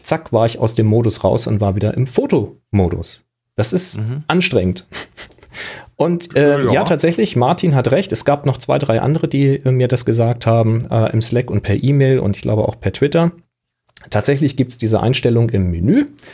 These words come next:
Speaker 1: wo man sagen kann, der Joystick soll sich verhalten wie das Steuerkreuz. Ähm, da war ich jetzt nicht auf die Idee gekommen, dass ich das haben wollte, weil ich wollte ja, wenn ich im Fotomodus bin, trotzdem den Fokuspunkt mit dem Joystick verschieben. Deswegen war ich gar nicht auf die Idee gekommen, das zu aktivieren.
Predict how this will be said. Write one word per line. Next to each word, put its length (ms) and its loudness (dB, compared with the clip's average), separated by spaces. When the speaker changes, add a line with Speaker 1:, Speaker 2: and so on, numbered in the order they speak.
Speaker 1:
wo 100 2
man 200 0
sagen 340 2
kann, 180 0
der 120 2
Joystick 420 0
soll 160 2
sich 160 -4
verhalten 640 0
wie 420 -2
das 220 0
Steuerkreuz. 920 -2
Ähm, 240 2
da 160 2
war 100 4
ich 100 -4
jetzt 180 0
nicht 200 0
auf 140 0
die 100 -2
Idee 180 0
gekommen, 340 0
dass 160 0
ich 120 -6
das 320 -4
haben 540 0
wollte, 480 2
weil 380 2
ich 340 -4
wollte 300 2
ja, 160 2
wenn 100 2
ich 140 -2
im 80 0
Fotomodus 680 0
bin, 200 -2
trotzdem 420 0
den 140 2
Fokuspunkt 720 -2
mit 120 -2
dem 120 0
Joystick 400 -4
verschieben. 440 -4
Deswegen 480 -2
war 120 -2
ich 100 -8
gar 140 2
nicht 160 0
auf 160 -2
die 100 -4
Idee 200 2
gekommen, 340 0
das 180 -2
zu 160 -2
aktivieren. 640 -2